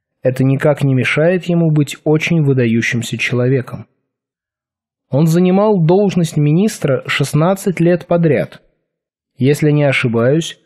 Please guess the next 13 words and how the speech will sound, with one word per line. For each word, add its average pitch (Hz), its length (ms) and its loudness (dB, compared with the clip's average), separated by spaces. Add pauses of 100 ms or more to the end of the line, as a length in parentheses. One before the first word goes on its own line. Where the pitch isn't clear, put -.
(140)
рекорд 135 560 0
этот 165 280 -2
побил 165 380 2
в 156 40 2
английской 160 640 2
истории 160 640 0
один 135 400 0
только 156 340 0
Уильям 123 560 2
Питт. - 480 -10 (920)
В 117 180 -6
большом 143 520 2
уме, 127 520 0